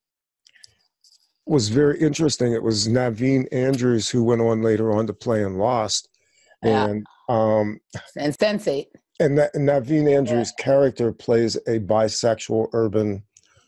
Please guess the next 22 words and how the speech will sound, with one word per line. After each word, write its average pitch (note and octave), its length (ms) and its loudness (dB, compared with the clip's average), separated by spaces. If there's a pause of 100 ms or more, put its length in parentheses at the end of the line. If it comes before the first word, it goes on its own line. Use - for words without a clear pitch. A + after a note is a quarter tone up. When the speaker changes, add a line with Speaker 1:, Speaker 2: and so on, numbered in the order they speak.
(180)
Speaker 1:
suburban, G#2+ 1000 0
um, G2+ 400 -2 (420)
basically A2+ 500 -2
proto-hippie A2 960 -2 (1120)
in A#2+ 100 0
the G2 60 0
s-, - 260 -6
in A#2 140 2
the, G#2 140 0
in G#2+ 120 2
the F#2+ 60 -2
seventies. A#2 680 -4 (840)
So, C#3 320 2
you F#3 160 2
know, D3 260 2
there's C#3+ 260 2
this C3 200 -2
whole C#3+ 300 -2
backdrop B2+ 640 0
to A#2+ 220 -2
it G#2+ 100 -6
that's - 340 -6